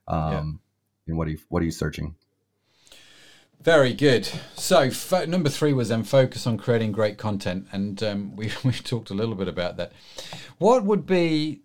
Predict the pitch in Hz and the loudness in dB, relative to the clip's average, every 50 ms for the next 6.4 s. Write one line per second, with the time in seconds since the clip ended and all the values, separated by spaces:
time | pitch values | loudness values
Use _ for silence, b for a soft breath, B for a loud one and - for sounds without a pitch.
0 | _ _ - 127 131 127 120 131 143 156 147 131 127 117 - - - - 139 120 | _ _ -2 0 0 0 0 0 0 0 2 2 0 0 -2 -8 -6 -4 -2 -2
1 | 101 92 92 117 160 139 - - - 131 127 117 123 117 113 117 117 120 120 - | -2 -2 -2 -2 -4 -4 -6 -10 -8 -8 -8 -8 -6 -6 -2 -2 0 -2 -2 -6
2 | - - - 98 95 95 - - 98 78 98 95 92 92 - - - 95 90 82 | -10 -12 -10 -10 -10 -10 -8 -8 -8 -8 -6 -8 -8 -8 -10 -12 -12 -12 -12 -12
3 | - - 85 87 85 _ _ _ - _ _ _ _ _ _ _ _ _ b b | -12 -12 -12 -12 -12 _ _ _ -20 _ _ _ _ _ _ _ _ _ b b
4 | b b 120 156 156 131 113 107 - - 123 123 120 117 117 104 120 131 135 127 | b b -2 4 6 6 6 6 4 0 2 2 2 2 0 2 4 4 4 4
5 | - - 101 117 123 135 151 156 151 135 107 107 101 95 95 95 87 92 - - | 0 -4 2 4 4 6 6 4 4 4 2 2 0 2 2 2 4 4 2 0
6 | - 123 147 151 160 165 165 151 | -2 -2 0 0 0 0 -2 -4